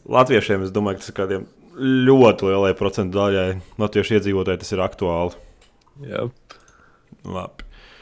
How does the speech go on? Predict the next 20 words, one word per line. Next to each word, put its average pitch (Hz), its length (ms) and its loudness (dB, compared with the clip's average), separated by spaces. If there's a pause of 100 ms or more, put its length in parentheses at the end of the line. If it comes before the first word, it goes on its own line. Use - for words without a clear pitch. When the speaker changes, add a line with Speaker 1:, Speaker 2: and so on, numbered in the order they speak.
(120)
Speaker 1:
Jā, 180 140 10
es 180 240 6
spēlēju 151 480 8
Watch 170 240 6
Dogs. 135 460 8 (1900)
Speaker 2:
Skatījos, 107 760 0
man 95 180 -4
liekas, 92 320 -8
tu, - 160 -8
man 107 100 -2
liekas, - 240 -8
strīmoji 101 560 0
arī. 98 200 -4 (180)
Speaker 1:
Jā, 151 320 2
tā 175 180 6
Speaker 2:
Vairāk 180 220 8
Speaker 1:
spēle 180 320 6
ir - 20 0
Speaker 2:
cilvēks 190 220 0
skaties, 240 240 6